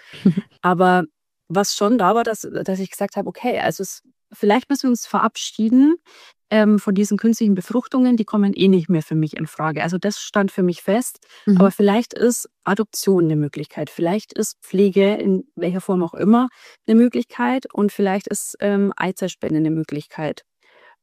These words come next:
Speaker 2: Und ich hab eine Frau kennengelernt, die hat auch ganz viele Versuche hinter sich gehabt und hat dann gesagt, „Weißt, ich hab, am Ende wollte ich nie eine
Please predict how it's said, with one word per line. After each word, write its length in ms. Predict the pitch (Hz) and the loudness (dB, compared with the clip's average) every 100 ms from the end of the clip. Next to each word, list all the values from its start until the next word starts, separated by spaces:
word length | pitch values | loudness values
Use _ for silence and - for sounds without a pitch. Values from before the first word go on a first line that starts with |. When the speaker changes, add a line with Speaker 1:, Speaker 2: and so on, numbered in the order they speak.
| _ | _
Speaker 2:
Und 580 | 190 190 - 208 208 - | 2 2 2 0 -2 -2
ich 160 | 196 208 | -6 -4
hab 120 | - | 0
eine 80 | 220 | 0
Frau 220 | - 214 | 0 -2
kennengelernt, 720 | - 247 247 226 220 226 233 | 0 -2 0 0 0 0 0
die 100 | 220 | -2
hat 140 | 202 - | -2 -4
auch 220 | - 202 - | -6 -4 -2
ganz 240 | 208 226 | -4 -2
viele 220 | - 233 | -2 -2
Versuche 380 | 220 180 240 226 | -2 -6 -6 -4
hinter 240 | 202 190 180 | -2 -4 -6
sich 240 | - 170 | -10 -14
gehabt 340 | - 190 - 185 | -12 -12 -10 -6
und 140 | 180 | -6
hat 140 | 190 | -6
dann 120 | 190 190 | -6 -6
gesagt, 400 | - 196 - _ _ | -4 -8 -8 _ _
„Weißt, 260 | 190 - - | -4 -4 -8
ich 200 | 190 - | -12 -6
hab, 140 | 196 - _ _ _ _ _ _ | -8 -8 _ _ _ _ _ _
am 140 | 190 190 | -2 -2
Ende 640 | - 220 226 214 226 262 - _ | 2 2 4 4 2 0 -4 _
wollte 300 | 185 202 - | -4 -2 -2
ich 180 | 202 - | -4 0
nie 300 | 208 226 247 - | 4 6 4 0
eine 640 | 185 190 196 185 180 180 | -2 0 2 2 0 0